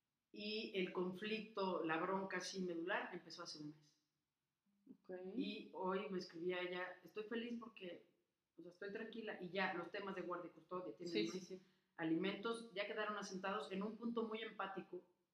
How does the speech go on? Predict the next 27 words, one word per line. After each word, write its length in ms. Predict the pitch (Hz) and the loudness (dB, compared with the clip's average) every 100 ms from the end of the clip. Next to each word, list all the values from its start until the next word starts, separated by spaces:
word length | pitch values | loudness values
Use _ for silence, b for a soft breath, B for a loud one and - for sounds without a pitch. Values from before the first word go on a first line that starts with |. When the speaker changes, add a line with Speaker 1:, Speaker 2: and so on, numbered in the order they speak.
| - | -8
Speaker 1:
atendiendo 460 | 151 156 165 170 | -2 2 4 4
la 140 | 190 160 | 4 2
realidad 480 | 160 151 151 160 165 | 2 2 2 0 0
de 80 | 180 | 0
la 100 | 165 | -4
situación 520 | - - 147 151 151 | -8 -14 -12 -8 -6
de 80 | 151 | -6
los, 440 | 156 - _ _ | -8 -14 _ _
de 160 | - 151 | -12 -10
los 120 | 160 | -4
dos, 220 | 226 214 | -2 -2
¿no? 220 | 160 165 - b b b b b b b - | -2 -4 -8 b b b b b b b 2
Y 80 | |
entonces 800 | 220 - 247 247 233 254 - - - _ _ - | 4 6 6 6 6 6 4 0 -8 _ _ -4
me 120 | 208 | 0
empecé 280 | 196 202 220 | 2 4 8
a 120 | 220 | 10
dar 100 | 220 | 10
cuenta 360 | 220 214 226 214 | 8 6 4 2
que, 540 | 214 208 208 233 - - _ _ _ _ _ _ _ _ _ | 4 6 6 4 -4 -14 _ _ _ _ _ _ _ _ _
que, 480 | - 196 185 175 - | 2 6 6 4 -2
que, 160 | - 185 | 2 2
por 160 | 185 180 | 4 2
ejemplo, 320 | 214 208 196 | 4 4 2
los 180 | 170 165 | 0 -2
asuntos 360 | 165 214 254 - | -4 -4 -4 -2
conflictivos 960 | 214 190 185 - 214 185 175 - - | -4 -4 -8 -6 -4 -2 -2 -6 -14